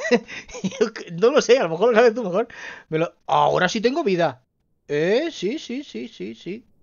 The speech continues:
Eh, Mari Carmen. Mari Carmen, te he visto fuerte. Joder, ahora ya sí, tío.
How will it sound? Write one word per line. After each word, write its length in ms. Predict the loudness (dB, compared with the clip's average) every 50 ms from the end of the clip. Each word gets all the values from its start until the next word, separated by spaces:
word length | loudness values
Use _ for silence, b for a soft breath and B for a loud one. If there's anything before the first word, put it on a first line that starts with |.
| _ _ _ -16
Eh, 600 | -12 -10 -8 -6 -6 -6 -6 -6 -6 -6 -6 -6
Mari 240 | -6 -6 -6 -8 -8
Carmen. 480 | -8 -8 -8 -8 -8 -10 -12 -14 -16 -20 _ _ _ _ _ _ _ _ _ _ _ _ _ _ _ _
Mari 280 | -10 -10 -8 -8 -8
Carmen, 280 | -8 -8 -10 -8 -10 -10
te 80 | -10 -10
he 20 |
visto 200 | -10 -10 -12 -12
fuerte. 400 | -12 -12 -12 -12 -12 -18 -20 -20 _
Joder, 400 | _ -20 -20 -18 -16 -16 -16 -16
ahora 180 | -16 -18 -16 -14
ya 100 | -12 -12
sí, 240 | -12 -12 -12 -12 -12
tío. 260 | -12 -12 -14 -14